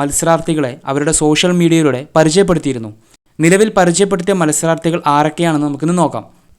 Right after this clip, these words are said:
തിരുവനന്തപുരം സ്വദേശി സംഗീത അധ്യാപകനായ ദീപു എം, അതുപോലെ തൃശൂർ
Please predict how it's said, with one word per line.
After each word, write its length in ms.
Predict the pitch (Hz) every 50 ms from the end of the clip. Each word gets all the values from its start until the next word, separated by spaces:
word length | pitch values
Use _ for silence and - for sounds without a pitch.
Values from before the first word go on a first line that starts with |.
| _ _ -
തിരുവനന്തപുരം 600 | 165 160 170 175 180 185 190 190 196 190 185 190 185
സ്വദേശി 380 | 185 156 151 160 156 - 143 120 107 170 - -
സംഗീത 400 | - 143 147 147 147 160 156 175 170
അധ്യാപകനായ 540 | 156 147 156 160 151 160 160 160 156 143 127 113 117 - - - 151 139 160
ദീപു 320 | 170 180 185 170 196 208 - - 131
എം, 80 | 120 107 - _ _ _ _ _ _ _ - - - - 143
അതുപോലെ 340 | 156 160 180 190 170 143 139 151 - - -
തൃശൂർ 340 | 160 165 - - 185 190